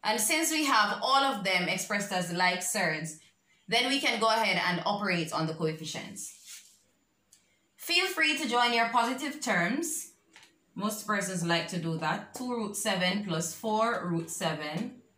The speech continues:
minus three root seven minus five root seven. That's fine. Two plus four gives us six root seven, minus three minus five gives us minus eight root seven. Six root seven minus eight root seven gives us negative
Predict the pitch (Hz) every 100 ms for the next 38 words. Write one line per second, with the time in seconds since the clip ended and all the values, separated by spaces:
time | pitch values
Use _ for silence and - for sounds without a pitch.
0 | - _ _ _ _ _ _ 208 156 160
1 | 160 - 196 220 208 185 - - 170 160
2 | 151 151 170 - - 160 151 147 151 -
3 | 170 160 160 160 - - - 143 - 160
4 | 131 - 175 180 _ _ _ - 180 -
5 | 196 160 175 180 208 208 214 - 214 214
6 | 196 170 165 - 269 - 175 165 - 165
7 | 160 151 165 208 - _ - - _ _
8 | _ - 175 185 185 180 - 208 240 233
9 | 180 175 180 - 190 208 196 170 160 160
10 | 160 160 147 156 - 175 196 262 - -
11 | - 160 147 143 - 165 156 139 147 -
12 | - _ _ - 285 285 254 208 214 185
13 | 180 170 165 - 170 160 160 - 160 151
14 | 147 147 139 143 165 170 175 185 160 135